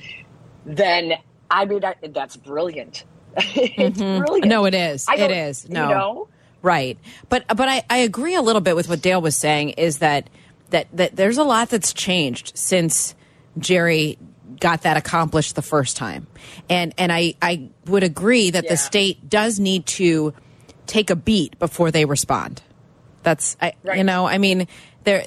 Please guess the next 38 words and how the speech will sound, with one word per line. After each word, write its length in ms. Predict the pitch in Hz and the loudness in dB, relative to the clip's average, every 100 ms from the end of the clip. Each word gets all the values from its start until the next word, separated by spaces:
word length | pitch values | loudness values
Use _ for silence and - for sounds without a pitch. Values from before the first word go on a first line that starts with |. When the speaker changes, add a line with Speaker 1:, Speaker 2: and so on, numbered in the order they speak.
| - | -4
Speaker 2:
they 240 | 190 196 | 2 4
need 200 | 196 220 | 4 4
to 80 | 202 | 2
really 340 | 175 190 180 | 4 4 2
consider 640 | - 165 151 - 165 156 | -2 -2 -2 2 2 2
what, 400 | 143 135 160 156 - _ _ _ | 0 0 0 0 -6 _ _ _
what 180 | 170 | 0
he's 160 | 160 156 - | 2 0 0
asking 560 | 165 165 - 175 165 | 0 0 -2 0 0
and 60 | 156 | -2
making 240 | 156 160 | -4 -4
sure 260 | 156 170 156 | -4 0 2
all 220 | 151 160 170 | 2 2 0
of, 140 | 147 | 0
like, 180 | 160 - | -2 0
the 100 | 156 | 0
ducks 340 | 160 156 - | 0 -2 -2
are 80 | 160 | -2
in 100 | 143 | -2
a 60 | 143 | -2
row, 380 | 151 147 143 - | 2 2 0 0
the 100 | 151 | -2
financials 680 | 165 151 156 185 175 147 147 | 0 0 2 0 -2 -2 0
are 80 | |
in 120 | 135 143 | 2 0
a 60 | |
row, 300 | 139 139 127 - - - | 2 2 0 -4 -16 -12
because 240 | 190 190 185 | -4 -2 0
I 140 | 185 | 0
know 420 | 185 190 214 156 139 | 2 2 2 2 2
as 360 | 165 160 151 - | 0 0 -4 -10
taxpayers, 760 | - 196 185 - 160 131 131 - | -6 -4 -4 -4 -2 0 -2 -4
we 140 | 170 | -4
don't 280 | 156 165 151 | 0 0 0
want 220 | 135 123 | -2 -4
to 80 | 139 | -8
see 400 | - 139 117 127 - - - - | -6 -4 -6 -8 -14 -20 -20 -8
anything 680 | 165 175 170 - 147 139 135 | -2 0 -2 0 -2 -2 -6